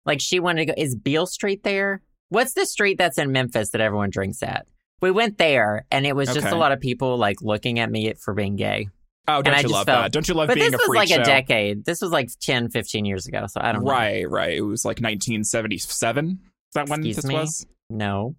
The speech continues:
Speaker 2: <laughs>
Speaker 1: Excuse me?
Speaker 2: Excuse
Speaker 1: Oh my
Speaker 2: me?
Speaker 1: God, I'm gonna turn thirty-two this month.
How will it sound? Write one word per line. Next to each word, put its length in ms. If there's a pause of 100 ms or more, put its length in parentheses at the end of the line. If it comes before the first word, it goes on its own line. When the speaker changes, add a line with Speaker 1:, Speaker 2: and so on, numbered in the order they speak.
(120)
Speaker 2:
<laughs> 160
Speaker 1:
Excuse 560
me? 300 (580)
Speaker 2:
Excuse 560
Speaker 1:
Oh 60
my 0
Speaker 2:
me? 80 (500)
Speaker 1:
God, 100
I'm 120
gonna 160
turn 200
thirty-two 500
this 220
month. 320